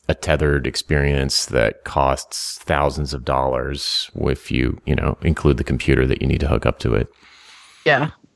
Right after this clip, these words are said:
Speaker 2: Yeah. Yeah. It's better than, as opposed to a six hundred dollar headset on a two thousand dollar computer. Yeah.
Speaker 1: Yeah, exactly. So they, uh, what they did, or what they're doing, is that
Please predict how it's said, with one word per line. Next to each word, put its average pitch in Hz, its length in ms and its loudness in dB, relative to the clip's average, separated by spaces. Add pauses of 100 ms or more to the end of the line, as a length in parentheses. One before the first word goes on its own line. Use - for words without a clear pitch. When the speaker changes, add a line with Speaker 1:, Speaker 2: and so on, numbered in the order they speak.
Speaker 2:
Yeah. 151 340 0
Yeah. 151 140 0
It's - 140 -6
better 160 240 4
than, 143 180 -2 (720)
as 202 140 2
opposed 175 320 0
to 151 220 2
a 180 60 -2
six - 220 -2
hundred 170 120 4
dollar 143 180 2
headset 151 360 0
on 127 100 2
a 147 60 2
two 147 120 -2
thousand 143 220 0
dollar - 160 -4
computer. - 440 -2
Yeah. - 120 -6 (280)
Speaker 1:
Yeah, 67 400 -2
exactly. 67 500 -2 (880)
So 92 720 2
they, 131 580 2 (340)
uh, - 280 -4 (340)
what 104 180 0
they 139 100 2
did, 101 600 2
or 90 120 0
what 82 120 2
they're 80 120 2 (200)
doing, 76 360 2 (100)
is 80 280 2
that 78 200 0